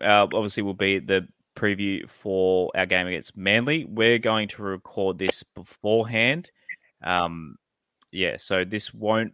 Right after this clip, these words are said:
be a live show. We'll be back. Our next live show will be Monday night following the game on Sunday. So, uh, this one for, is for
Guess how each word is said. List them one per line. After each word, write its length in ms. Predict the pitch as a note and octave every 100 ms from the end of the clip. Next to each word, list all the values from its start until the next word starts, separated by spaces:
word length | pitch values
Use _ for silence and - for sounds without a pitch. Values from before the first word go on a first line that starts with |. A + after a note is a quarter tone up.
| -
be 180 | G2+
a 80 | F#2+
live 540 | F2+ F2+ F#2 G2 G#2 G#2
show. 320 | - G#2 C#3
We'll 160 | D3
be 140 | G2+ F#2+
back. 320 | G#2 G#2 -
Our 100 | -
next 260 | G2+ G#2 -
live 240 | F2 F#2
show 360 | - - F2+ F2 -
will 140 | F2+ -
be 360 | F#2 F2+ E2 -
Monday 420 | F2 G2 G#2+ G#2+
night 300 | G2+ G#2 B2 -
following 520 | - F#2 F#2 F2+ F2+ - _
the 100 | G2
game 440 | F#2+ F2 F2+ F2 E2+ -
on 460 | F2+ E2+ F2 E2+ - _ _ _ _ _ _ _ _ _
Sunday. 420 | - A2+ C#3+ F3+ - _ _ -
So, 460 | - F#2+ F2+ F2 F2 - _ _ _
uh, 260 | F2+ F2 F2
this 240 | F2+ A2
one 400 | - A2 G#2+ G2+ - _ _
for, 380 | - G2+ F#2 F#2
is 100 | G2+
for 260 | - F#2+ F2+